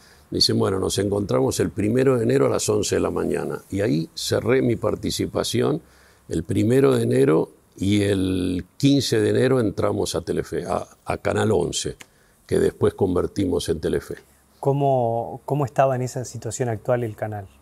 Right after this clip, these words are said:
Speaker 1: Y en ese momento había cinco canales de aire y, y era el quinto.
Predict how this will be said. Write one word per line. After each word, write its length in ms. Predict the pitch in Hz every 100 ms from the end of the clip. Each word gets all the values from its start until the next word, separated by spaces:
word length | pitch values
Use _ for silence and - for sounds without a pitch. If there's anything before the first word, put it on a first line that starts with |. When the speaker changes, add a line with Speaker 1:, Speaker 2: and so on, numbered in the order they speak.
| _ _ _ - - - - _ _ _ _ _ _ _ - -
Speaker 1:
Y 120 | 113
en 120 | 90 110
ese 180 | -
momento 440 | 104 101 120 127 104
había 220 | 98 98
cinco 380 | - 104 98 90
canales 400 | 90 98 92 82
de 120 | 87
aire 340 | 92 104 139 143 - _ _ _ _ _ _ _ - -
y, 540 | - 87 85 82 80 80 80 78 80 76 - - - - - - - - - - _ _
y 140 | 107 95
era 120 | 98
el 100 | 95
quinto. 440 | - 98 92 -